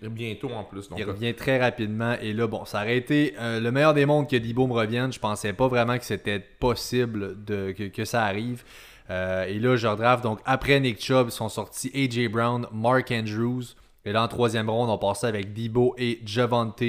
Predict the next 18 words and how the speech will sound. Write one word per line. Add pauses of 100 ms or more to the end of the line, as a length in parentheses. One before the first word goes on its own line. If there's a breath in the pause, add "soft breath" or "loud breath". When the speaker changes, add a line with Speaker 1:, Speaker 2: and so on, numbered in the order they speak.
(100)
Speaker 2:
Williams. (380 loud breath)
Speaker 1:
Que
Speaker 2:
J'ai
Speaker 1:
j'adore. (320)
Speaker 2:
Qui
est
un
excellent
pick,
Speaker 1:
C'est
Speaker 2:
effectivement. (140)
Speaker 1:
Javonte
Williams,
juste
pour
faire
une
petite,